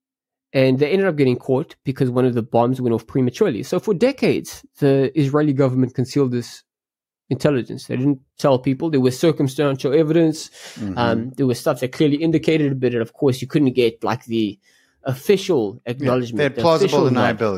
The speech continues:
Speaker 2: deniability. They're so good at
Speaker 1: Plausible
Speaker 2: that.
Speaker 1: deniability. However, now eventually they did concede that yes, they were involved in this specific operation, and they went so far after several decades of this lying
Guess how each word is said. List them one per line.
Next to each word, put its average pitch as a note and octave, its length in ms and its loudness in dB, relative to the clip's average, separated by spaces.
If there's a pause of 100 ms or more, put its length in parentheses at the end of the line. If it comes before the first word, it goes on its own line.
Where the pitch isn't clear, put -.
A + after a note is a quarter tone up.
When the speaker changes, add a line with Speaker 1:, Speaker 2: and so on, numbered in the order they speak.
Speaker 2:
deniability. D2+ 120 -18 (240)
They're G#2 100 -12
so C#3+ 160 -4
good A2 160 -4
at F#2+ 60 -4
Speaker 1:
Plausible C3 360 2
Speaker 2:
that. A#2 80 0
Speaker 1:
deniability. A2 600 -2 (640)
However, E3 360 2
now D#3+ 200 2
eventually G#3 540 0
they F3+ 220 0
did G3+ 320 0
concede C3 540 -2
that A#2 140 -2
yes, E3+ 420 -4
they C3+ 280 2
were A#2+ 440 2 (100)
involved D#3+ 840 0 (100)
in B2 140 0
this B2 180 -2 (160)
specific C3 640 -4
operation, A#2+ 680 -4 (520)
and C#3 240 2
they D#3 100 4
went A3+ 240 0
so F3 300 -2
far D3 560 -2 (880)
after C3+ 640 0
several C3 380 -2
decades A2+ 640 -4
of B2 140 -10
this A#2 160 -8
lying A#2+ 320 -4